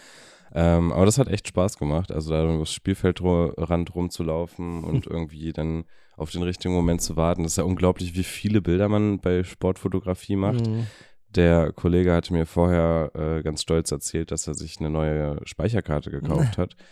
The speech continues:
Speaker 1: für irgendwie ganz viel, ganz viele hundert Euro mit zweihundertsechsundfünfzig Gigabyte. Und ich dachte mir schon so, ja, okay, warum kauft man sich jetzt so eine teure Speicherkarte? Äh, meine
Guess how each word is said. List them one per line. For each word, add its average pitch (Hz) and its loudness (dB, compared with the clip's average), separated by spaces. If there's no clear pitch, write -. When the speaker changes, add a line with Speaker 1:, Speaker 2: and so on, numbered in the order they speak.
Speaker 1:
für - -2
irgendwie 80 0
ganz 80 -2
viel, 78 0
ganz 80 -4
viele 80 -4
hundert 82 -2
Euro 85 -2
mit 82 -6
zweihundertsechsundfünfzig 85 -2
Gigabyte. 82 0
Und 80 -4
ich - -10
dachte 80 -4
mir 78 -8
schon 78 -6
so, 76 -8
ja, 120 -8
okay, 92 0
warum 82 2
kauft 95 2
man 90 4
sich 82 -6
jetzt 85 -4
so - -6
eine 90 -2
teure 87 0
Speicherkarte? 98 0
Äh, 73 -6
meine 87 6